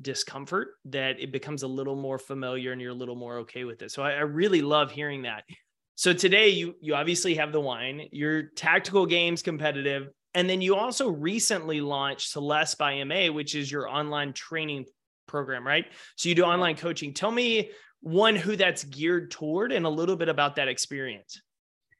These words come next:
Speaker 2: Yeah. So I've, I've been in the fitness industry for over fourteen years, and I've been a compa-, competitive athlete for ten, almost over ten years now. And I wanted to create an online program and coaching aspect where I'm creating this community. And I've done it in other ways where I've had, you know, like, my Facebook group where I'm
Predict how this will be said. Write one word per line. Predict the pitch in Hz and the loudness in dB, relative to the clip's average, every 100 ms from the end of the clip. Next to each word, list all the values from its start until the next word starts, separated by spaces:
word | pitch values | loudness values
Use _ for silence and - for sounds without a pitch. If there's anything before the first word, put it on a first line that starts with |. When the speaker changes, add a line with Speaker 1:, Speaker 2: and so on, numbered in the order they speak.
| - | -2
Speaker 2:
Yeah. | 190 175 | 2 2
So | 180 214 202 | 2 4 6
I've, | 214 208 - - | 6 6 -2 -2
I've | 196 | -2
been | 190 | 0
in | 185 190 | -2 -2
the | |
fitness | - 185 180 | -4 -4 -4
industry | 175 - 160 | -8 -10 -8
for | 165 | -6
over | 156 | -6
fourteen | 151 175 - 170 | -4 -4 -4 -6
years, | 156 160 156 | -6 -4 -6
and | 160 | -6
I've | 147 | -6
been | 175 | -6
a | |
compa-, | 175 151 160 156 - _ - | -6 -4 -4 -4 -8 _ -10
competitive | 180 185 170 | -2 0 0
athlete | 165 - 147 | -4 -6 -8
for | 156 | -10
ten, | - 175 185 240 - - _ | -2 2 2 0 -8 -20 _
almost | 160 185 170 - _ - | -2 -2 -2 -8 _ -8
over | 180 170 | -4 -4
ten | - 151 | -4 -6
years | 147 147 | -6 -4
now. | 156 147 147 - - | -2 -2 -4 -16 -4
And | 185 | 2
I | 196 | 4
wanted | 208 226 | 4 4
to | 220 | 0
create | - 208 170 | 0 0 2
an | |
online | 170 180 175 175 - | 0 0 -2 -4 -2
program | 185 175 180 175 165 | 2 4 4 2 0
and | - 208 214 202 | 2 2 4 0
coaching | 190 185 185 | -2 -2 -2
aspect | 160 170 - 175 175 | -2 -4 0 -2 0
where | 175 | -2
I'm | 170 | -2
creating | - 190 196 | -2 -2 0
this | 190 | -2
community. | - 170 170 175 185 190 - - | -6 -6 -2 0 0 0 -6 0
And | 233 | 6
I've | 247 214 | 6 6
done | 233 | 6
it | 240 | 6
in | 220 | 2
other | - 190 202 | 2 4 4
ways | 185 196 185 156 | 4 2 0 0
where | 180 | 2
I've | 175 170 | 2 0
had, | 170 165 170 160 | 2 4 4 0
you | - | -6
know, | 165 | -6
like, | 160 | -4
my | 165 160 | -4 -4
Facebook | - 160 - 165 | -2 -4 -4 -8
group | 165 170 170 | -2 -2 -2
where | 165 | -2
I'm | 160 160 | -2 -4